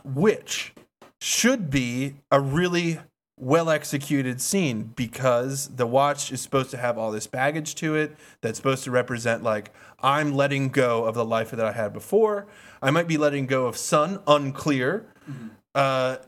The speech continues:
Speaker 1: but it just seems like, "Oh, I'm handing you this watch." So that's how I felt about it.
Speaker 2: Yeah, I think Michael's response to it was also kinda lends to that because his response is like,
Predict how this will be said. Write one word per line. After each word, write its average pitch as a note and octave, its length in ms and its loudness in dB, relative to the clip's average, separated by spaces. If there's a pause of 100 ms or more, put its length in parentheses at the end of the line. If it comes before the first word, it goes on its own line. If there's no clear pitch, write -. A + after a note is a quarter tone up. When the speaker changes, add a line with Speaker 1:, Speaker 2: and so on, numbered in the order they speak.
Speaker 1:
but F3+ 560 2
it D3+ 80 2
just E3 220 2
seems E3+ 280 0
like, D3 260 4
"Oh, D3 140 6
I'm C#3 140 -2
handing C3 320 -2
you B2 120 -4
this A2 260 -6
watch." - 560 -4 (500)
So C3 420 2
that's C#3 240 -2
how B2+ 220 0
I A#2 140 2
felt G#2+ 280 -8
about F2+ 220 -12
it. E2 260 -14
Speaker 2:
Yeah, E3 120 2
I - 20 0
think A#3 240 -4
Michael's B2+ 480 0
response A2+ 600 0
to A2 200 0
it G2+ 120 -4
was G#2 180 -8
also G#2+ 420 -2
kinda G#2 260 -6
lends G#2 300 -8
to A#2 80 -4
that G#2+ 140 -4
because G#2+ 200 -8
his B2+ 100 -6
response A#2 360 -4
is A2+ 100 -8
like, A2 240 -2